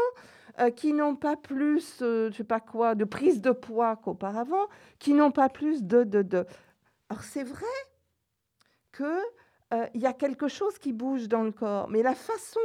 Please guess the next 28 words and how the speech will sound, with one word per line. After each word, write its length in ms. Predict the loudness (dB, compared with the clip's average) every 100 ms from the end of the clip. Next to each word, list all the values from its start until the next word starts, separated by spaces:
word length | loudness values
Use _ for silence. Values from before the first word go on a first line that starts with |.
| 0
dont 260 | -2 -4 -6 -8
on 80 |
l'appréhende 800 | -8 -8 -10 -10 -8 -8 -8 -10 -14 -20 _
va 300 | -6 -6 -6 _ _
avoir 340 | -8 -2 -2 -2
une 240 | -2 0
incidence 960 | -2 -4 -8 -10 -6 -6 -8 -14 -16 -18
sur 240 | -16 -18
ce 100 | -18
qui 140 | -16 -10
bouge. 400 | -8 -8 -10 -18 _ _ _
Parce 180 | -8 -6
que 120 | -8
si 300 | -8 -14 -10 -8 -8 _
on 160 | -6 -4
a 80 | -2
beaucoup 320 | -4 -6 -6
la 120 | -6
trouille 360 | -6 -6 -6 -4
de 120 | -6
quelque 360 | -8 -10 -8
chose, 360 | -10 -6 -6 -6 -4
on 80 | -2
le 120 | -2
vit 200 | -6 -14
plus 240 | -14 -10
mal. 400 | -8 -6 -8 -10 -14 _ _ _
Si, 520 | -16 -14 -8 -8